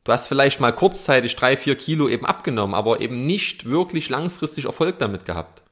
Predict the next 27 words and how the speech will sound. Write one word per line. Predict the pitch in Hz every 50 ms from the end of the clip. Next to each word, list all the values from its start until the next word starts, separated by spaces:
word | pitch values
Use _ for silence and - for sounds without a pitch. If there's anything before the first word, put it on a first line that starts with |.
| _ _
Weil | - 117 143
du | 147
damit | 131 147 139 170 190 190 -
eben | 143 151 151
immer | 147 180 202 190 180
wieder | 185 180 180 165
nur | 151 156 165
diese | 156 160 147 143
kleinen | 113 - - - 143 156 180 190 185 170 147 -
Dinge | - 196 233 226 202
herauspickst | 170 143 127 127 147 185 247 - - - - - - - - - -
und | 156 151
veränderst, | - - - - 160 226 247 - 190 185 214 - - -
die | 165 -
aber | - 165 - 175 151 -
im | 139 135 120
Großen | - - - 156 180 202 220 196 170 151
und | - 113 120 117 -
Ganzen | 151 175 214 247 262 269 262 - 185 202 226 233 285 - - _ -
auf | - 131 -
deinen | - 139 135 139 135
Erfolg | 110 113 - - 180 208 220 233 240 233 233 - - -
gar | - 165 165
keinen | - 160 147 147
wesentlichen | 151 165 180 170 160 151 139 -
Einfluss | - 165 214 226 - 143 113 -
nehmen. | 92 87 87 85 85 85